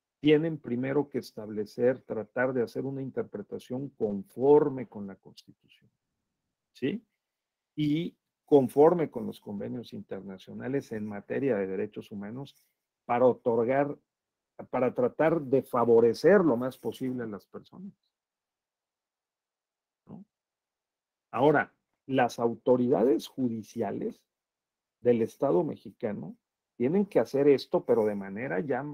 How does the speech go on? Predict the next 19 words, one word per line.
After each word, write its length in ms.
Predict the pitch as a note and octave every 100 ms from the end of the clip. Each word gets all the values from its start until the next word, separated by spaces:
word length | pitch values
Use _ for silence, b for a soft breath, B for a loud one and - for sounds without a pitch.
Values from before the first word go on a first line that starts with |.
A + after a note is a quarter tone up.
| - _ _ _
digamos, 640 | G#2+ A2 C3 C3+ G#2 - -
con 180 | - G2+
un 400 | C3+ E3 F3+ D#3+
enfoque 420 | B2+ - C#3+ D3
más 280 | C3 C3+ C#3+
estricto 760 | A2+ - - A#2 A#2 - B3 _ _ -
y 80 | -
con 160 | A#2+
una 160 | C3 C#3
justificación 760 | A#2 - A2 A#2 - G#2 A#2
más 200 | A#2+ B2+
precisa, 600 | - G2+ G2 - G#2 D#3 B3+ _ _ _ _ -
¿sí? 180 | F3 - _ _ _
Porque 360 | A#2 - - C#3
es 80 |
su 180 | C#3+ C3+
función 640 | - A#2 G#2 - B2+ C#3+ - _
fundamental, 680 | - A#2 G#2+ F#3+ F#3 - - B2 A#2+ - _ _ _ _ _ _ _
¿no? 180 | G2+ -